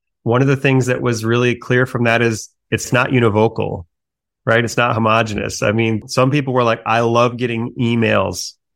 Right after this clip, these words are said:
with tips." And other people are like, "Please don't send me emails with tips." And it's gonna be the same with, you know, visuals. So there are some people that are gonna say,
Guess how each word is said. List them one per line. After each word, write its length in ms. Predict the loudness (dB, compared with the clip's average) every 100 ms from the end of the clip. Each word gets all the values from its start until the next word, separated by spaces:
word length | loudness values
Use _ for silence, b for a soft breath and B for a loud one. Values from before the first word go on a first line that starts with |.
| -4
with 260 | 0 0 -2 _
tips." 460 | 0 0 0 -6 -10 -2
And 80 |
other 120 | 0 0
people 240 | 0 2
are 60 | 2
like, 180 | 0
"Please 220 | -2 -2 0
don't 160 | 0
send 200 | 0 0
me 240 | 0 -2 0
emails 240 | 0 -2
with 120 | -4
tips." 340 | -2 -4 -4 -20 b b
And 120 | 0 0
it's 120 | 0
gonna 160 | 0
be 80 | 0
the 80 | 0
same 360 | 0 0 2 0
with, 160 | 0 0
you 60 |
know, 120 | 0
visuals. 420 | 0 0 0 -2 -2
So 220 | -4 -2
there 380 | 0 4 4 0
are 40 |
some 280 | -4 -2 -2
people 240 | -2 -6 -4
that 100 | -2
are 40 |
gonna 140 | 0 -2
say, 460 | 0 0 0 -4